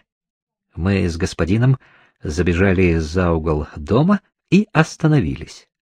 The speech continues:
Англичане, надо отдать им должное, передвигались в темноте умело, их было не видно и не слышно. В эту самую секунду желтый свет, пробивавшийся сквозь щели запертых ставень,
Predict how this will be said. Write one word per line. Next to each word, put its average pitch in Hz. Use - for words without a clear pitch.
Англичане, 139
надо 101
отдать 92
им 92
должное, 170
передвигались 101
в -
темноте 92
умело, 82
их 156
было 131
не 95
видно 160
и 151
не 156
слышно. -
В 120
эту 175
самую 107
секунду 117
желтый 107
свет, 95
пробивавшийся 90
сквозь -
щели 110
запертых -
ставень, 185